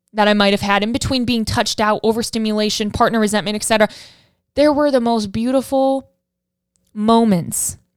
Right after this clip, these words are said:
that I, I can't even begin to describe. It's like seeing angels. Like, it's, it's like an experience of heaven on earth.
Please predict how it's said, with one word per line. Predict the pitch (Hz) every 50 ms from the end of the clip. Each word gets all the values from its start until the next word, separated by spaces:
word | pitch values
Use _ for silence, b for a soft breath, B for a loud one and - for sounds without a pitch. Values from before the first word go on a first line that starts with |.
| _ _ _ _ _ _ _ _ _ _ _ _ _ _ _ _ _ _ _ _ _ _ _ _ _ _ _ _ -
that | 196 202
I, | 214 226 233
I | 226 220
can't | 208 - - - 240 247 262 247
even | 254 254 240 214 220 208 196 190 185 - _ _ _ _ _ _ _ _ _ _ _ _
begin | - 226 208 247 247 240
to | 240
describe. | 214 214 - - - 220 220 214 -
It's | - 220 -
like | 262 269 277 -
seeing | - - - 285 285 277 254 220
angels. | - 208 202 202 190 185 156 131 - - - - - _ _ _ _ _ _ _ _ _ _ _ _ _ _ _ _
Like, | - 220 220 247
it's, | 240 233 - - -
it's | 240 226 208 - -
like | 269 262 262 240 -
an | 269 247
experience | 240 220 - - - - 247 247 247 247 247 247 240 -
of | 233 202
heaven | - - 240 220 233 226
on | 208 196 202 190
earth. | 180 165 139 - - - -